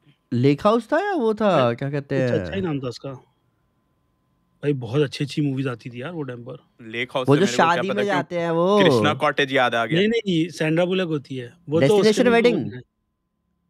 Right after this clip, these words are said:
Speaker 2: नहीं, नहीं, नहीं, नहीं, नहीं। अच्छा ही उसका लेक, अ, लेक करके
Speaker 3: Grown
Speaker 2: कुछ तो
Speaker 3: Ups।
Speaker 2: नाम है। वो लेक, अ, जो उसके अन-,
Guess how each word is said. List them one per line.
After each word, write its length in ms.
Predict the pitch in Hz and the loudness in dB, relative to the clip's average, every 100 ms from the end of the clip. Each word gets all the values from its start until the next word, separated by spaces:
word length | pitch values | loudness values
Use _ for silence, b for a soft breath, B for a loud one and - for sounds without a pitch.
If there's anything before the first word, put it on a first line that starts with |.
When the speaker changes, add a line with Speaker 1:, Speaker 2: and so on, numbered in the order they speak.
| - | -6
Speaker 2:
नहीं, 160 | 156 214 | 0 2
नहीं, 80 | 208 | 2
नहीं, 260 | 165 160 | 0 -2
नहीं, 120 | 139 | -4
नहीं। 160 | 123 123 - | -10 -14 -14
अच्छा 240 | 143 190 | -8 -6
ही 60 | 214 | -6
उसका 180 | 156 | -4
लेक, 420 | 160 143 160 151 - | -2 0 -2 -2 -8
अ, 80 | |
लेक 340 | 160 143 156 110 | -6 -4 -4 -4
करके 140 | 165 | -4
Speaker 3:
Grown 140 | 117 156 | -2 -6
Speaker 2:
कुछ 120 | 147 | -8
तो 60 | 147 | -8
Speaker 3:
Ups। 80 | 131 | -8
Speaker 2:
नाम 160 | 123 | -8
है। 80 | 123 b b b - | -14 b b b -2
वो 80 | 165 | 0
लेक, 320 | 175 180 170 | 2 0 -2
अ, 500 | - - 165 147 139 | -8 -10 -6 -6 -4
जो 200 | 139 160 | 0 2
उसके 240 | 151 - | 0 -2
अन-, 280 | 165 156 156 | -6 -4 -6